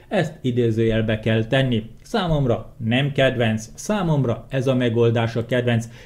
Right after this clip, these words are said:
Itt a formázást pontosan így kell megadni. Azaz pontosan ilyen formátumnak kell lenni, kell lenni a sor elejének, a sor vége akármilyen hosszú lehet, meg akármi lehet mögötte,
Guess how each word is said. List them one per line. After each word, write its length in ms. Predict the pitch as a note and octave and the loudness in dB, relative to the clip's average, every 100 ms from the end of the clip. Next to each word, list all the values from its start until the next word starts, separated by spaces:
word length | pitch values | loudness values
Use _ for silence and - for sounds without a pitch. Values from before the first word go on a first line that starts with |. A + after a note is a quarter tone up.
| - - - | -20 -10 4
Itt 380 | E3+ G3+ - - | 6 6 0 0
a 200 | D3 D3 | 4 4
formázást 1300 | - D#3 G3+ F#3+ D#3+ C#3 B2 A2+ A2+ B2+ - - - - | 4 4 6 6 4 2 2 4 2 2 -2 -8 -20 2
pontosan 600 | F3 A3 F#3 D#3 C#3+ C3 | 6 6 6 4 2 4
így 200 | C#3+ - | 2 2
kell 220 | C3 A#2 | 0 0
megadni. 600 | B2 A#2 A2+ A2 A#2 G2+ - - - - - | 2 2 2 2 0 -2 -6 -20 -18 -16 -4
Azaz 480 | C#3 C3 C#3 C3+ - - | 0 4 2 2 -4 2
pontosan 640 | G3 A3 F#3+ E3 C3+ C#3 - | 4 4 2 0 -4 -4 0
ilyen 480 | D#3 D#3 C#3+ C3+ - | 2 4 2 0 -4
formátumnak 1000 | - D3 D3+ C#3 B2 C3 B2+ B2+ A#2+ B2 | 2 4 4 2 0 0 0 0 0 0
kell 240 | A#2+ A#2 | -2 0
lenni, 300 | B2+ C3 C3 - | 0 0 -2 -2
kell 160 | C3+ B2+ | 2 4
lenni 260 | B2 B2+ | 4 2
a 100 | A#2 | 2
sor 320 | A#2 B2+ A2 - | 2 2 0 2
elejének, 600 | E3+ F#3+ F#3 D#3+ D3 - - | 0 4 4 4 2 0 -6
a 80 | |
sor 280 | A#2 D3+ C3+ | 2 6 6
vége 280 | C3 C3 C#3+ | 4 4 4
akármilyen 680 | D3 D3 D3 C3 A#2+ A#2 A#2+ | 2 0 2 2 2 0 0
hosszú 340 | A#2 A2+ A#2 | 0 0 0
lehet, 420 | G#2+ G#2 B2 - - - - | 0 2 2 -2 -16 -20 -8
meg 160 | A#2+ A#2 | -4 0
akármi 500 | D3 D3+ B2 A2+ A2+ | 2 2 0 0 0
lehet 340 | G#2+ A2+ A2 | 0 0 -2
mögötte, 580 | C3 F#3+ E3 - D#3 D3 | -2 2 2 2 -2 -2